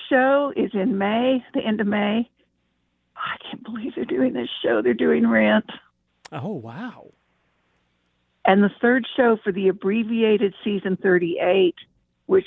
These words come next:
Speaker 1: will be in August, is Kinky Boots.
Speaker 2: Okay, they're going, they're going big.
Speaker 1: They're going big. If you're gonna do three shows, go big or go home or come home or take your stage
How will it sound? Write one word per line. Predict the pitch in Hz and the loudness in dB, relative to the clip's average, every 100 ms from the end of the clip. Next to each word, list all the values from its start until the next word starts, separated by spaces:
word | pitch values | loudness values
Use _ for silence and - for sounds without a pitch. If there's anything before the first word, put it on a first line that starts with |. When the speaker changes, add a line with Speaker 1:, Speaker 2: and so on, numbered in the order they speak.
| 190 | 2
Speaker 1:
will | 185 | 2
be | 185 180 | 4 4
in | 170 | 4
August, | - 208 226 226 214 - | 2 0 2 0 -2 -4
is | - - - | -10 -10 -6
Kinky | 208 - 233 | -4 -2 -2
Boots. | 226 254 294 - _ - _ _ _ _ _ _ _ 143 165 202 170 | 0 0 -2 -6 _ -20 _ _ _ _ _ _ _ -20 -20 -18 -10
Speaker 2:
Okay, | 165 180 202 370 320 | -8 -4 -4 -4 -4
they're | 208 | -6
going, | 240 330 277 190 151 | -4 -4 -2 -4 -2
they're | 208 | -4
going | 330 240 | -2 -2
big. | 220 311 330 127 - _ _ _ _ _ _ _ _ _ _ _ - | 0 0 -6 -8 -14 _ _ _ _ _ _ _ _ _ _ _ 0
Speaker 1:
They're | 202 | 0
going | 175 214 262 294 | 4 4 4 2
big. | 311 311 226 - - | -2 -2 -2 -4 -10
If | - | -12
you're | 190 | -4
gonna | 226 254 | -2 0
do | 262 269 | -2 -6
three | - 254 262 - | -6 -6 -6 -2
shows, | 240 240 220 | 0 0 0
go | - 220 | 0 0
big | 208 226 226 - | 2 2 0 0
or | 180 175 - _ _ _ _ _ _ - | -2 -2 -8 _ _ _ _ _ _ 0
go | 233 233 | 2 2
home | 233 240 196 185 - | 0 -2 -4 -10 -12
or | - - - | -12 -10 -2
come | 247 233 | 0 2
home | 214 180 202 202 139 | 0 -2 -4 -8 -10
or | 147 - _ _ _ _ _ | -10 -14 _ _ _ _ _
take | - 247 | -2 0
your | 254 | -2
stage | - 220 196 | 0 2 2